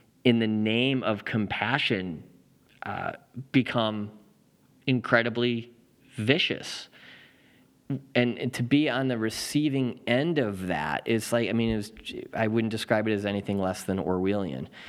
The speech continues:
right? And so now there's this sort of shadow banning thing that happens, right? So coming, kinda coming full circle with the podcast, I was watching this Jocko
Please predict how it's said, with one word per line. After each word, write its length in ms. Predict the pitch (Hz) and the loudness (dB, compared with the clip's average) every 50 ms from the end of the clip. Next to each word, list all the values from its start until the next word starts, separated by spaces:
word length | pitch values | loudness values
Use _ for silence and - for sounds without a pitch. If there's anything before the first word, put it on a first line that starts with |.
| - - - - - | -18 -18 -20 -6 0
right? 200 | - 101 101 107 | 2 2 2 2
And 100 | 107 104 | 0 -2
so 140 | - - 110 | -2 0 2
now 160 | 104 98 104 | 2 2 2
there's 220 | 107 110 104 101 | 2 0 0 0
this 140 | - 110 104 | 0 -2 0
sort 220 | - - - 117 110 | 0 0 2 2 2
of 100 | 107 - | 2 2
shadow 360 | - - 123 117 117 117 107 | 2 2 2 2 2 0 0
banning 400 | 98 95 90 92 87 82 76 82 | 0 -2 -2 -2 -4 -4 -6 -2
thing 320 | - - 87 78 65 - - - - _ _ - - _ _ _ - | -2 -2 -2 -2 -4 -10 -14 -16 -20 _ _ -20 -20 _ _ _ 0
that 140 | 101 101 95 | 0 0 0
happens, 520 | 95 90 90 - - 87 92 - - - - | -2 -4 -6 -6 -8 -10 -10 -10 -10 -6 -4
right? 260 | 92 95 95 101 98 | -2 -2 -2 -2 -2
So 340 | - 104 98 95 92 - - | 0 0 0 0 -2 -4 -6
coming, 260 | - - 110 110 107 101 | -4 -2 0 0 -2 -2
kinda 240 | - - 120 110 | -2 -2 -2 0
coming 260 | 104 - 127 127 123 117 | 0 2 2 2 2 2
full 200 | - - 131 131 | 2 0 0 2
circle 300 | - 139 139 127 123 113 | 2 0 0 0 0 -2
with 100 | 110 107 | -4 -2
the 120 | - 123 | 0 0
podcast, 420 | 131 135 135 - 104 95 98 - | 0 0 2 0 0 -2 0 0
I 40 | 92 | -2
was 100 | 95 98 | -2 0
watching 300 | 104 98 107 - - 113 | 0 0 0 0 -2 -2
this 100 | 110 104 | -4 0
Jocko 440 | - - 104 117 123 - 120 107 | 0 2 2 2 4 4 2 2